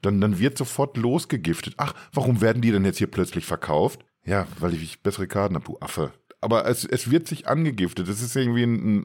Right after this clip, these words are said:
unschöner Ton, wie fast überall im Internet. Und wir, wir sollten uns hier nicht gegenseitig an die Kehle springen, weil jemand anders es verbockt, weil, weil irgendwie unverschämt teure Tickets angeboten werden, weil intransparente Systeme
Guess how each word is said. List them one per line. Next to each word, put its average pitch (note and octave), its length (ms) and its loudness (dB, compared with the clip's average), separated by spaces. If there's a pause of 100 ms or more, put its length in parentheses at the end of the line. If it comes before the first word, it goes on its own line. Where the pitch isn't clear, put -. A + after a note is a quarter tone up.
unschöner A#2+ 580 2
Ton, D3 360 0
wie G#2 80 0
fast - 320 -6
überall B2+ 340 0
im A#2 100 0
Internet. A2+ 480 0 (680)
Und F#2+ 360 2
wir, G2+ 240 2
wir G2+ 60 4
sollten A2+ 340 2
uns A2+ 140 -2
hier G#2 120 2
nicht F#2+ 180 0
gegenseitig A2+ 580 0
an G#2 100 -4
die G2+ 100 0
Kehle A2+ 320 0
springen, G2+ 520 -2
weil F#2 100 2
jemand G2 320 2
anders G#2 260 0
es F#2+ 80 -8
verbockt, - 600 -6
weil, E2+ 220 0
weil D#2+ 160 -2
irgendwie E2 260 -4 (280)
unverschämt A2+ 520 0
teure F#2+ 300 2
Tickets - 400 -4
angeboten F#2+ 640 -2
werden, F2+ 260 2
weil D2+ 120 -4
intransparente F#2 1080 -2
Systeme A2+ 680 -2